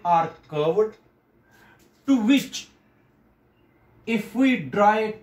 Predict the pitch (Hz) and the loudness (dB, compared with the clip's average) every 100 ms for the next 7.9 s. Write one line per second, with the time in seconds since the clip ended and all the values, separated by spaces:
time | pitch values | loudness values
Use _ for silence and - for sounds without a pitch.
0 | - 202 196 202 214 208 - - 190 190 | -6 -6 -4 -6 -6 -6 -10 -6 -2 0
1 | 190 - _ - 226 233 220 - 190 165 | -2 -14 _ -8 -6 -4 -6 -8 -6 -4
2 | 98 - - _ _ _ _ _ _ _ | -6 -14 -20 _ _ _ _ _ _ _
3 | _ _ _ _ _ _ - _ _ - | _ _ _ _ _ _ -20 _ _ -20
4 | _ _ 190 175 165 233 - - 208 202 | _ _ -4 -2 0 -2 -4 -6 -2 -2
5 | - 220 190 147 196 196 202 - 190 185 | 0 -2 -2 -2 0 0 -2 -6 -6 -6
6 | 180 202 185 - 170 185 - - _ - | -4 -8 -8 -4 -2 -2 -4 -20 _ -6
7 | 208 240 269 - 190 170 156 190 | -2 0 -2 -2 -2 -2 -2 -6